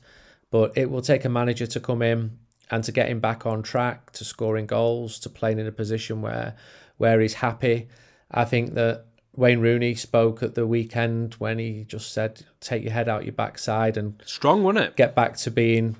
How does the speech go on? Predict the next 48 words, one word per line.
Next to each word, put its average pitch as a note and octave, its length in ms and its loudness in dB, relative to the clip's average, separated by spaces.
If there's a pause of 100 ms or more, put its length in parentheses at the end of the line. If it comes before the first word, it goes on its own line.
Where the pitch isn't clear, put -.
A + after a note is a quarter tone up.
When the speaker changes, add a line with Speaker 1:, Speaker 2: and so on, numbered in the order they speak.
(100)
Speaker 1:
what A#2+ 220 -2
you B2+ 80 -2
can B2+ 260 -2
be." A2+ 260 2 (260)
It E3 80 6
was E3+ 160 8
really A#3+ 260 10
strong, C3 500 6
and A#2+ 80 4
it B2+ 60 -2
was C#3 100 4
actually D#3 300 2
said D3+ 260 2
at - 80 2
a - 40 -4
private C3+ 500 2
do. D3 320 6 (640)
So B2 240 0
we A#2+ 100 -2
can B2+ 120 -6
talk D3+ 180 2
about C#3 180 4
the C#3 80 4
ethics B2+ 380 0
of A#2 260 -4
whether A#2 220 0
that A#2 180 -4
should A#2 140 -8
have A2+ 60 -12
been A#2 120 0
in A#2 120 0
a A#2 60 -2
newspaper A#2 720 -2
Speaker 2:
Yeah. G#2+ 260 -4 (420)
Speaker 1:
at A#2+ 280 -2
all. B2 540 4
I C#3+ 140 4
think F3 180 4
Wayne D3 220 8
Rooney's C#3+ 260 4
become D3 300 0
really C3+ 280 6
interesting, D3+ 520 0
actually. F#3 500 -2
I - 20 -6
think C#3+ 260 -2
when C3+ 180 2
he, C3 260 0